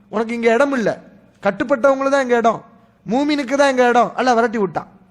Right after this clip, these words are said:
அப்ப இதனுடைய ஆரம்பம் யாருன்னா சைத்தான். ரெண்டாவது யாரு? அந்த சைத்தானுடைய ஆதிக்கத்துக்குள் அடங்கிய காஃபிர்கள். அவங்க என்ன செய்வாங்கன்னா, வஹிய-, வஹியுடைய விஷயங்கள்ல இப்படியெல்லாம் அணுகுவாங்க. எப்படி? அறிவுக்கு ஒத்து வருதா?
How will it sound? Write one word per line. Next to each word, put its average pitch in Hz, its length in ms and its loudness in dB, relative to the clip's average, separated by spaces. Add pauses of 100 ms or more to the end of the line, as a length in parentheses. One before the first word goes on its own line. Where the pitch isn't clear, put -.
(380)
அப்ப 285 180 0
இதனுடைய 247 420 2
ஆரம்பம் 262 500 -2
யாருன்னா 220 380 -2
சைத்தான். 220 360 -6 (1000)
ரெண்டாவது 277 420 2
யாரு? 247 540 2 (240)
அந்த 247 300 0
சைத்தானுடைய 277 560 0
ஆதிக்கத்துக்குள் 240 760 -2
அடங்கிய 226 580 -4
காஃபிர்கள். 214 640 -4 (840)
அவங்க 311 300 -2
என்ன 262 160 -2
செய்வாங்கன்னா, 247 500 -2
வஹிய-, 240 540 0
வஹியுடைய 233 520 0
விஷயங்கள்ல 190 720 -2 (440)
இப்படியெல்லாம் 277 600 0
அணுகுவாங்க. 240 460 0 (500)
எப்படி? 202 420 -4
அறிவுக்கு 196 360 -4
ஒத்து 175 220 -6
வருதா? 156 480 -2